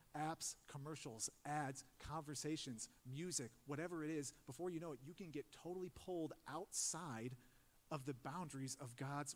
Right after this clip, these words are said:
will for your life and not even realize it's happening. Romans six, Paul says this, Therefore, do not let sin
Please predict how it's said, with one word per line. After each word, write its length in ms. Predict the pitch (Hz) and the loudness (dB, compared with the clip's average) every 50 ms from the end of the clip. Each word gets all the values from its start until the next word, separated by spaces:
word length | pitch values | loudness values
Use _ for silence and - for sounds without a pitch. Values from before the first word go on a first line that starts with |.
| 127 110 | -4 -2
will 300 | 113 139 170 170 139 127 | 2 4 4 4 4 2
for 260 | - - - 139 147 | 0 -2 0 0 2
your 160 | 135 131 135 | 2 2 0
life 480 | 117 110 113 160 202 160 - - - - - - - - - | 0 0 0 0 0 -2 -4 -6 -10 -14 -16 -20 -20 -10 -4
and 160 | 151 147 135 131 | -2 0 2 2
not 180 | 160 180 180 | 2 2 2
even 260 | 180 156 147 151 143 | 2 0 0 0 0
realize 420 | 135 151 165 160 147 143 131 - - - | 0 0 2 2 2 2 2 0 -2 -4
it's 200 | 131 120 - - - - | -4 -2 -2 -2 -2 -2
happening. 320 | 165 190 - - 131 156 - - - - - - - - - - - - - - - - - - - - - - - - - | -2 -2 -2 -2 -4 -6 -8 -14 -20 -20 -20 -20 -20 -20 -20 -20 -20 -20 -20 -20 -20 -20 -20 -20 -20 -20 -20 -20 -10 0 2
Romans 300 | 156 180 196 190 170 - | 4 4 4 4 4 4
six, 280 | - 196 170 - - | 4 4 4 4 0
Paul 200 | - - 160 160 | 0 0 0 2
says 240 | 151 - 175 156 135 | 4 4 4 4 4
this, 300 | - 156 143 120 - - - - | 4 2 2 2 2 0 0 2
Therefore, 540 | - 156 175 190 - - 156 139 147 147 135 139 131 120 - | 4 4 4 4 2 0 2 2 2 2 0 -2 -8 -6 -4
do 320 | 151 165 190 202 202 196 | 0 2 2 4 2 2
not 540 | 170 170 170 175 180 185 185 180 190 202 - - - - | 0 -2 0 2 4 4 6 6 4 4 4 2 2 2
let 340 | 160 143 151 156 180 196 - | 0 2 4 4 4 4 4
sin 680 | - - - - - - 202 185 170 160 160 175 170 | 4 6 8 8 8 8 6 4 4 2 0 0 -2